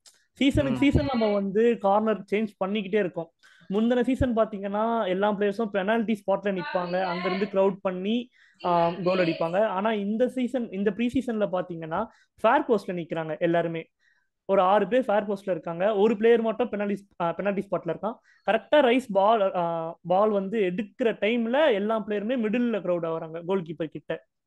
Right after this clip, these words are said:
Speaker 2: ம், ம், ம், ம்.
Speaker 1: And நம்ம ரெண்டு player, இப்போ already ஒரு player வாங்கிட்டோம், Calafiori. அவன் height பாத்தீங்கன்னா six point two. Then Merino. மெ-, Merino பாத்தீங்கன்னா அவனும் same height, ஆ, similar to Calafiori தான். So நம்ம, ஆம், செட் பீஸ்ல, ஆ,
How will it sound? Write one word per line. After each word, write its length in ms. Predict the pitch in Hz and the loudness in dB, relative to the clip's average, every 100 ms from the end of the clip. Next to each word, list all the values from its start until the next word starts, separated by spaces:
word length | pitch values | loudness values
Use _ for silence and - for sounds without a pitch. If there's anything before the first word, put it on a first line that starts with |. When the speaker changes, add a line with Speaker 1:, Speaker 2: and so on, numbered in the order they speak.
| _ _ _ - | _ _ _ -10
Speaker 2:
ம், 80 | 127 | -8
ம், 120 | 131 | -6
ம், 120 | 123 | -6
ம். 420 | 117 113 110 104 107 | -8 -8 -12 -12 -4
Speaker 1:
And 200 | 226 240 | -2 0
நம்ம 520 | 226 220 226 226 220 | 0 0 0 2 0
ரெண்டு 260 | 202 226 226 | 0 0 -2
player, 240 | 233 240 | 2 2
இப்போ 380 | 202 196 202 196 | 0 -2 0 0
already 220 | 202 220 | -2 -2
ஒரு 160 | 220 196 | -2 -2
player 220 | 196 196 | -4 -6
வாங்கிட்டோம், 460 | 185 190 185 170 156 | -6 -8 -8 -8 -4
Calafiori. 640 | 175 190 196 175 170 202 233 | 0 0 -2 -2 -2 -2 -4
அவன் 460 | 180 165 175 175 | -4 -4 -4 -4
height 220 | 190 202 190 190 | -4 -4 -4 -6
பாத்தீங்கன்னா 240 | 190 185 | -4 -6
six 280 | 196 - - | -6 -8 -6
point 240 | 190 175 | -4 -4
two. 240 | 185 233 - _ _ - | -6 -6 -8 _ _ -14
Then 220 | 175 208 | -2 0
Merino. 580 | 220 196 190 220 196 170 185 | 0 -2 -2 -2 -4 -6 -8
மெ-, 280 | 180 196 190 | -6 -6 -4
Merino 400 | 202 233 247 208 | -2 0 0 0
பாத்தீங்கன்னா 220 | 214 220 | -2 -2
அவனும் 440 | 247 190 202 254 262 | -4 -2 -2 -2 -2
same 260 | 214 214 190 | -4 -2 -2
height, 200 | 185 - - | -4 -10 -10
ஆ, 220 | 175 165 170 | -6 -6 -6
similar 340 | 196 214 208 | -2 -2 0
to 280 | 220 202 170 | -2 -2 0
Calafiori 420 | 175 190 165 160 | 0 0 -2 -2
தான். 260 | 160 196 - _ _ _ _ _ | -6 -8 -12 _ _ _ _ _
So 200 | 233 220 | -2 0
நம்ம, 640 | 208 208 214 220 214 202 | 0 0 0 0 0 0
ஆம், 340 | 185 180 180 | -2 -6 -6
செட் 200 | - 202 202 | -4 -4 0
பீஸ்ல, 380 | 247 240 240 202 | -2 2 2 2
ஆ, 160 | 185 | 0